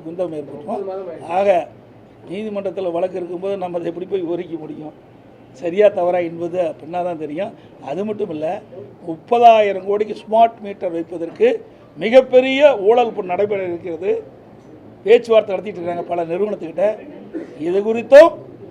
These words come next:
Speaker 1: அனைத்து இந்திய அண்ணா திராவிட முன்னேற்ற கழகம் பொதுநல வழக்கு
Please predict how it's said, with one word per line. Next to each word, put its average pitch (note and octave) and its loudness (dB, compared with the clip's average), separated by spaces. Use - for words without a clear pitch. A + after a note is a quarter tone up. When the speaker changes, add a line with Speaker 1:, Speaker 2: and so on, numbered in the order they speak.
Speaker 1:
அனைத்து G3 -6
இந்திய F3+ -6
அண்ணா F3 -8
திராவிட D#3+ -6
முன்னேற்ற E3+ -12
கழகம் D#3 -12
பொதுநல F#3 -4
வழக்கு E3 -14